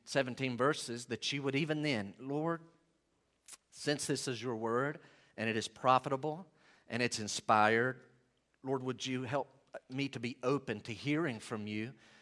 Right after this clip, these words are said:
And so invite. I've prayed for you already. You need to pray for yourself and say, "Lord,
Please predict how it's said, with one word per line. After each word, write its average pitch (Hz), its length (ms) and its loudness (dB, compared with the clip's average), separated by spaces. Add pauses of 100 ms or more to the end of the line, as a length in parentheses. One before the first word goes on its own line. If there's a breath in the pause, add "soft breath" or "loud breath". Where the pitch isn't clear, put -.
(200 loud breath)
And 131 120 -4
so 160 140 2
invite. 156 540 6
I've 170 180 2
prayed 196 260 8
for - 140 -6
you 131 100 2
already. 135 380 6
You 127 60 -2
need 147 140 -2
to - 40 -6
pray 151 220 4
for 151 120 -8
yourself 147 500 -2
and 117 100 -8
say, 123 160 2
"Lord, 151 420 2